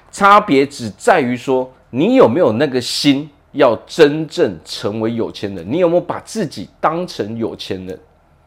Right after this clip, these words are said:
如果你真心把自己当成有钱人的时候，你会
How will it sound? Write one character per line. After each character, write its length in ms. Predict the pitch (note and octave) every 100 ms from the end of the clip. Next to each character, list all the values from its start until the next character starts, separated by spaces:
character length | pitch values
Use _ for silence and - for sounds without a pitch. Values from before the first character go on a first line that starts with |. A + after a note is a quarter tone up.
| _ _ _ _ _ _ _ _ _ _ _ _ _ -
如 200 | G3 C#4
果 200 | A#3 E3
你 140 | D3+
真 280 | C#3+ B3 B3
心 240 | A#3+ B3 A#3
把 140 | G#2+
自 140 | -
己 60 | C#3+
当 160 | F3 E3
成 120 | E3
有 160 | A#2+ G#2+
钱 200 | - C3+
人 100 | A2
的 20 |
时 100 | C3+
候， 40 |
你 140 | A2
会 100 | F#2